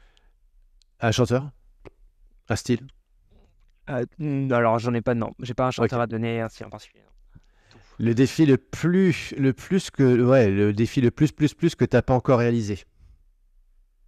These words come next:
Speaker 2: Euh, bah, l'Himalaya.
Speaker 1: Ah ouais, carrément. Allez, on part, on change de discipline. Combien d'entraînements par semaine ?
Speaker 2: Euh, six à pied, euh, sept à pied, pardon, et cinq dans l'eau.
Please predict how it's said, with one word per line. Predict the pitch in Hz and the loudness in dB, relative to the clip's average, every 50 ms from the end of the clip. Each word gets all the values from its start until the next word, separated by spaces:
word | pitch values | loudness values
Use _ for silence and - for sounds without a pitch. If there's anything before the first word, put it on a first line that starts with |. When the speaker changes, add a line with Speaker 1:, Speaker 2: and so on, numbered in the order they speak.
| _ _ _ _ _ _ _ _ _ 1077 1077 1077 _ _ _ _ _ _ _ _ _ _ - - | _ _ _ _ _ _ _ _ _ -20 -20 -20 _ _ _ _ _ _ _ _ _ _ -8 -4
Speaker 2:
Euh, | 123 117 117 113 113 110 110 110 110 110 110 113 110 107 | -2 -2 0 0 0 0 0 -2 -2 -2 -2 -2 -4 -4
bah, | 113 113 110 107 107 107 107 107 | -2 -2 0 0 0 0 0 0
l'Himalaya. | 107 107 107 104 107 117 143 170 - - - - - _ _ _ _ _ _ _ _ _ _ _ | -2 -2 -2 -2 -2 -4 -4 -6 -10 -14 -20 -20 -20 _ _ _ _ _ _ _ _ _ _ _
Speaker 1:
Ah | - - 143 156 123 | -4 -2 0 2 2
ouais, | 113 113 | 0 0
carrément. | - - 92 87 85 85 90 | 0 -2 -4 -2 -2 -2 -2
Allez, | 101 95 95 | -2 -2 -2
on | 101 98 | -4 -4
part, | 90 98 95 - | -4 -4 -4 -2
on | 92 98 87 | -4 -4 -6
change | - - 107 92 | -4 -4 -4 -4
de | 92 92 | -2 -6
discipline. | 90 85 - - - - 95 104 | -6 -8 -8 -10 -8 -6 -6 -4
Combien | - - 123 131 143 | -2 -2 0 2 0
d'entraînements | 139 131 - - 123 123 123 | 0 0 -2 -2 0 0 0
par | - - 120 - | -2 -4 -6 -4
semaine ? | - 120 120 123 131 135 - _ _ _ _ _ _ _ _ _ _ _ _ _ _ _ - - - - _ - - _ _ _ _ _ _ _ - | -4 -4 -4 -4 -6 -8 -12 _ _ _ _ _ _ _ _ _ _ _ _ _ _ _ -20 -20 -20 -20 _ -20 -20 _ _ _ _ _ _ _ -20
Speaker 2:
Euh, | 123 120 120 117 117 113 113 113 110 110 110 110 107 - - _ _ _ - | -12 -8 -6 -4 -4 -4 -4 -4 -2 -2 -4 -4 -6 -8 -14 _ _ _ -12
six | - 175 - - | -12 -12 -6 -4
à | 147 139 | -4 -4
pied, | - _ - - - - 127 135 143 151 165 180 196 - - 117 | -4 _ -14 -18 -14 -10 -4 -2 0 0 0 0 -2 -4 -4 -6
euh, | 135 120 | -6 -4
sept | - 190 185 - | -2 -4 -2 -2
à | 143 | -4
pied, | - - 180 | -2 -4 -4
pardon, | - 151 143 143 156 170 175 - | -2 -2 -2 0 0 -2 -2 -2
et | 123 127 123 120 120 117 117 113 113 113 | -2 -4 -2 -2 -2 -2 -2 -2 -2 -2
cinq | - - 143 139 | -2 -2 -2 0
dans | 131 123 117 | 0 0 0
l'eau. | 107 110 131 | -2 -4 -6